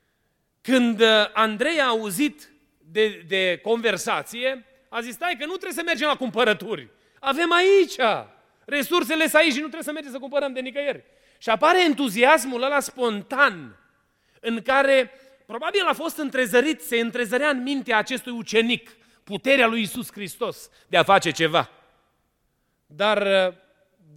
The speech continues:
după ce rostește în entuziasm faptul că sunt ceva resurse, știți ce zice tot el?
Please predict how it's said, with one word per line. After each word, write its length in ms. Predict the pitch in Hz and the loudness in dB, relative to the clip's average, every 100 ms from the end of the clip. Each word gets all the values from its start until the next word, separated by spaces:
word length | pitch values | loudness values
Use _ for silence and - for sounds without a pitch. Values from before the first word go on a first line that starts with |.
| 147 | -20
după 240 | 147 185 190 | -14 -10 -4
ce 480 | 220 202 185 175 156 - | 0 2 0 -2 -8 -16
rostește 800 | 151 175 170 - 277 - - 135 | -4 -2 -2 -2 -2 -2 -4 -4
în 140 | 208 220 | -4 -4
entuziasm 1000 | 185 156 175 135 175 196 139 120 113 92 _ _ _ _ _ _ _ _ _ _ | -6 -8 -12 -4 0 0 -2 -10 -18 -20 _ _ _ _ _ _ _ _ _ _
faptul 520 | - 220 - 208 180 | 0 0 0 -4 -4
că 160 | 190 | -4
sunt 340 | 156 - 254 226 | -6 -4 -4 -4
ceva 280 | 180 156 170 | -6 -4 -2
resurse, 680 | 151 - 208 202 240 233 - _ _ _ _ _ _ _ | -2 -6 -10 -8 -6 -8 -10 _ _ _ _ _ _ _
știți 280 | _ - 240 | _ -14 -12
ce 100 | 262 | -12
zice 260 | 233 220 214 | -12 -14 -14
tot 180 | 214 | -14
el? 240 | 202 156 | -12 -12